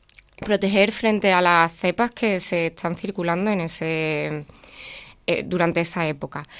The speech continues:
Y el covid, eh, ya se ha visto que se va perdiendo poco a poco la inmunidad. De hecho, este año uno de los cambios importantes es que en lugar de cinco meses, que era lo que se estableció el año pasado, únicamente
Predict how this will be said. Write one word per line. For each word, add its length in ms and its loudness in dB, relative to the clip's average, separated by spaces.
Y 320 4
el 220 2
covid, 380 4
eh, 500 2
ya 160 0
se 160 0
ha 40 2
visto 380 -2
que 540 4
se 160 0
va 160 2
perdiendo 560 2
poco 220 -2
a 100 -2
poco 380 0
la 80 2
inmunidad. 500 2
De 120 4
hecho, 240 2
este 200 0
año 380 4
uno 160 2
de 80 4
los 80 2
cambios 680 2
importantes 680 -2
es 80 -10
que 340 0
en 140 -2
lugar 280 0
de 60 -10
cinco 380 0
meses, 380 0
que 140 -8
era 100 -2
lo 80 -2
que 80 -10
se 100 -6
estableció 680 0
el 100 0
año 160 -2
pasado, 480 2
únicamente 800 4